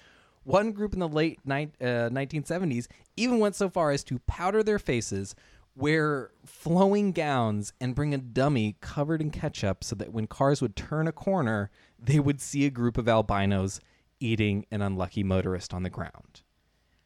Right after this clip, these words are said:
Which makes, if you're, as you're driving this road, you're not gonna stop. And if you just pass by and you see these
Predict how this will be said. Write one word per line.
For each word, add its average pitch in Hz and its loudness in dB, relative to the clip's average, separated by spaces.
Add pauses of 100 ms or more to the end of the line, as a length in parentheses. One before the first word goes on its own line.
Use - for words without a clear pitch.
(760)
Which 151 0
makes, 180 2
if 139 0
you're, 175 2 (100)
as 147 -2
you're 170 -2
driving 165 2
this 151 -2
road, 101 2
you're 120 4
not 151 2
gonna - 0
stop. 98 -4
And 113 -2
if 110 -8
you 143 -2
just 147 -4
pass 151 -6
by 110 -2
and 117 -4
you 110 -6
see 127 -10
these 113 -10